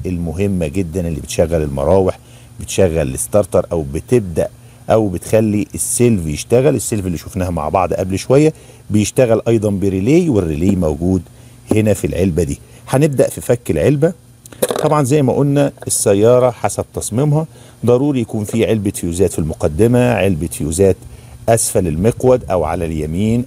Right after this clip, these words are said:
أو على اليسار حسب التصميم. أحيانا في السيارات الكبيرة بيبقى في علبة فيوزات في مؤخرة السيارة. أول ما هتفتح كده علبة الفيوزات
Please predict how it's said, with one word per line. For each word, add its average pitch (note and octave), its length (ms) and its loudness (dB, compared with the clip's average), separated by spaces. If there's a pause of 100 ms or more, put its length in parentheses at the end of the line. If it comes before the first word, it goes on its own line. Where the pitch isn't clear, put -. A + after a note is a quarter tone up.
أو E2+ 100 0
على D#2 200 -2
اليسار D#2+ 440 0
حسب - 360 -4
التصميم. C#3 560 0 (420)
أحيانا C3+ 420 2
في - 80 -4
السيارات G2+ 420 0
الكبيرة G2+ 460 2
بيبقى F#2 240 -2
في A2 340 -4
علبة G#2 440 0
فيوزات A#2 540 2 (420)
في A#2 120 2
مؤخرة G2+ 580 0
السيارة. E2+ 520 0 (1160)
أول D#3+ 260 2
ما G#2+ 120 -2
هتفتح - 400 -2
كده A#2 300 2
علبة F#2 320 -2
الفيوزات E2 540 0